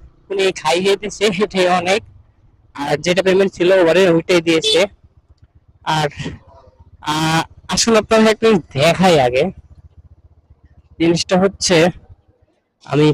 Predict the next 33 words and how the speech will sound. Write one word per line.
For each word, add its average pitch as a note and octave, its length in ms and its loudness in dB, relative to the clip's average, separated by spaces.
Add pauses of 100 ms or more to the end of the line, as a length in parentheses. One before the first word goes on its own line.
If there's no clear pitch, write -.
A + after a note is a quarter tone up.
পাঠাতে G3 520 0
এই G#3 120 4
মুহূর্তে G3+ 480 0
যে F#3 140 2
টিপটা - 440 -4
নিছিলাম, D#3 520 0
ওইটা D#3 200 0 (100)
টিপটা D3+ 440 0
আপনার D#3 280 -6
কত E3 360 -2
কিলো F#3+ 220 2
আসছে F3 320 -2
আর E3+ 80 0 (120)
কত F3 140 -8
টাকা F3 260 2
গেছে, E3 500 0 (640)
ওইটাই D3+ 300 0
দেখাই। C#3+ 440 -2 (960)
এই D#3 100 0
যে D#3 100 2
এটা E3 100 4
হচ্ছে E3 140 4 (100)
টিপ, G3+ 180 6 (200)
একশো D#3+ 280 4
পঁয়ত্রিশ G3 380 4
টাকা G3+ 220 6
টিপে G#3 240 4
পাঠাও F#3+ 300 4
সাতাশ F3 300 4
টাকা E3 200 6
নিয়ে E3+ 220 8
গেছে D#3 200 6
already, - 300 0